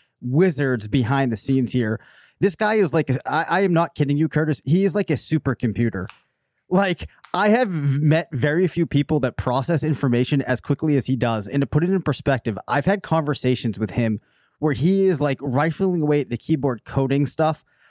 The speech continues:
while, like, answering these mundane, super simplistic questions that I have. And just, like,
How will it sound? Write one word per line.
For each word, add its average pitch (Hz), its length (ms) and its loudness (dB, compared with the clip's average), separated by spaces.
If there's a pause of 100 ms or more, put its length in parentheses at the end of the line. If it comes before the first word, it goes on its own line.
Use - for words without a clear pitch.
(140)
while, 156 180 2
like, 147 320 0
answering 156 560 0
these 151 240 2
mundane, 139 720 2
super - 320 -2
simplistic 131 600 -2
questions 123 540 -2
that 123 120 0
I 113 100 -2
have. 113 320 0
And 117 80 0
just, 117 160 -4
like, 120 240 -2